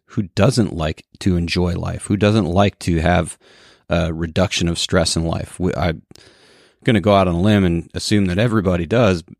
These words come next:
Maybe there's some people that don't, but, you know, who knows? Most people do.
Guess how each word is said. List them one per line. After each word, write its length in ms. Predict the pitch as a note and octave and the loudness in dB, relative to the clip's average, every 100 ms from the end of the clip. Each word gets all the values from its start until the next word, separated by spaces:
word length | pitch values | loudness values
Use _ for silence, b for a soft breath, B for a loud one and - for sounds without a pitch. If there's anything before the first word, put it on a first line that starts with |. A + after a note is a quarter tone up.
| - | -2
Maybe 280 | G2+ G2 F#2+ | 0 2 2
there's 220 | F#2 - | 0 0
some 160 | F2+ | -2
people 240 | E2+ F2 F2+ | -2 -4 -4
that 160 | E2+ | -4
don't, 240 | - F2 - | -4 -6 -6
but, 140 | - - B B B B | -10 -12 B B B B
you 140 | - G#2+ | 0 2
know, 240 | F2 A2 - _ | 2 -2 -6 _
who 120 | - | -2
knows? 340 | G2+ G2+ - - _ B B - _ _ A2+ | 0 0 -4 -14 _ B B -20 _ _ 0
Most 240 | A2 - | 0 2
people 220 | F2+ D#2 | -2 -2
do. 200 | - - | -10 -14